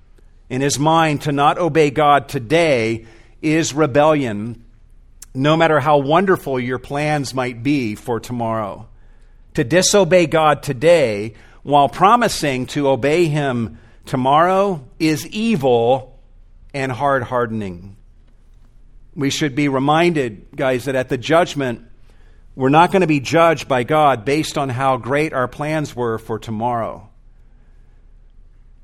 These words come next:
We're gonna be judged based on what we did with our todays. A couple years ago, I wrote a poem for the men up in Mammoth when we were looking at this passage,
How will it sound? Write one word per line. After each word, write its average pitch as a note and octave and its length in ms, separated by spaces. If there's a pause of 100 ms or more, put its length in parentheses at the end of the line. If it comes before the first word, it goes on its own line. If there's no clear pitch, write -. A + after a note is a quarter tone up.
We're A#2+ 140
gonna C3+ 140
be C3 160
judged C#3+ 440
based B2 380
on B2 200
what A#2+ 180
we A#2+ 180
did G#2 600 (680)
with A#2 180
our G#2 180
todays. - 1000 (2000)
A - 60
couple C3+ 280
years C3 280
ago, C3 240
I A#2 80
wrote B2+ 400 (340)
a G#2 100
poem C#3 460
for A#2 160
the A2+ 100
men B2 300
up A#2 180
in G#2+ 140
Mammoth A2+ 480
when A2 140
we G#2+ 80
were A2 160
looking A#2 280
at A2 140
this A2+ 240
passage, A#2+ 760